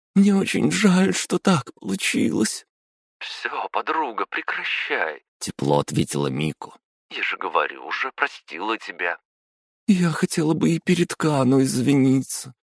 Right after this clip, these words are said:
Я ведь, я ведь подговаривала Мичи, чтобы он навредил ему», призналась Хатару. «Да я уже поняла», печально ответила Мико. «Но теперь это уже в прошлом, надеюсь». «Конечно, в прошлом»,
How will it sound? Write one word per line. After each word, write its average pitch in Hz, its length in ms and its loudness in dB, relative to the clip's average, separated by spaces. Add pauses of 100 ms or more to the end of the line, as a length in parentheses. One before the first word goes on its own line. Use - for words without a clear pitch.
(140)
Я 147 300 2
ведь, - 380 -10
я - 280 2
ведь 175 220 2
подговаривала 156 760 2
Мичи, 151 440 2
чтобы 143 320 2
он 147 180 4
навредил 156 640 4
ему», 131 420 4 (260)
призналась 69 540 0
Хатару. 67 560 -2 (680)
«Да 196 80 -4
я 180 240 -4
уже 139 220 -6
поняла», 98 640 -4 (160)
печально 78 540 2
ответила 76 500 0
Мико. 71 560 0 (360)
«Но 196 100 -8
теперь - 400 -10
это - 160 -10
уже 110 180 -4
в - 140 -16
прошлом, 117 560 -6 (340)
надеюсь». 95 720 -6 (760)
«Конечно, 170 580 4
в - 160 -4
прошлом», 107 580 2